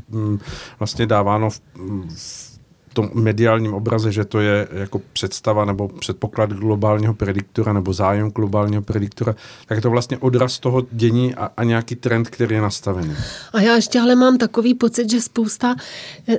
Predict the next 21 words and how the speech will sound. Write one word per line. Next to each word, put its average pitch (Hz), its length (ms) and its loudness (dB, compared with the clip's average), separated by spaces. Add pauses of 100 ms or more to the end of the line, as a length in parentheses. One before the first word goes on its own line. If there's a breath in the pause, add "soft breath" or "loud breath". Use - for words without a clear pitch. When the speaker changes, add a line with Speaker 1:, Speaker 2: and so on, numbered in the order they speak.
Speaker 2:
a 220 80 4
teď 233 260 -2
teda 240 320 2
s-, 233 180 -2 (240)
speciálně 240 640 4
na - 80 6
alternativě, 214 680 4
protože 208 380 2
v 202 60 -4
tom 208 160 4
mainstreamu 214 480 6
se 220 200 4
globálnímu 202 580 6
prediktorovi 208 680 4
nikdo 208 280 6
nevěnuje, 226 520 4 (460 loud breath)
ale 214 160 8
těch 233 220 2
lidí 220 220 2
na 233 100 4
alternativě, 208 760 2